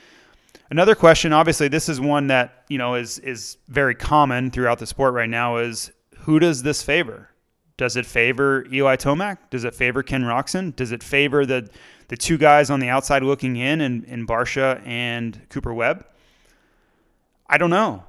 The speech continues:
I, if you look at the results, you know, this has been a fantastic race over the years for Eli Tomac.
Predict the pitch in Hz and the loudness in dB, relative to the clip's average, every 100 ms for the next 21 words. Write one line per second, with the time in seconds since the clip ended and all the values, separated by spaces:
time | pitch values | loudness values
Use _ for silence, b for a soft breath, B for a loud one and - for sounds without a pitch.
0 | - 135 147 135 160 202 240 185 151 120 | -4 -2 -2 -2 0 0 -2 -4 -4 2
1 | 156 214 202 - - - 233 - _ - | 2 2 -4 -12 -14 -18 -20 -20 _ -10
2 | 143 160 160 160 170 123 156 147 135 - | -2 -2 0 -4 -4 -2 0 0 -2 -2
3 | 151 135 135 143 - 156 123 135 156 135 | -2 -2 0 0 0 -6 -2 0 0 -2
4 | 143 135 127 123 131 - 131 127 131 127 | -4 -2 -4 -4 -4 -4 -4 -2 0 -2
5 | 156 185 107 - | -2 -6 -8 -16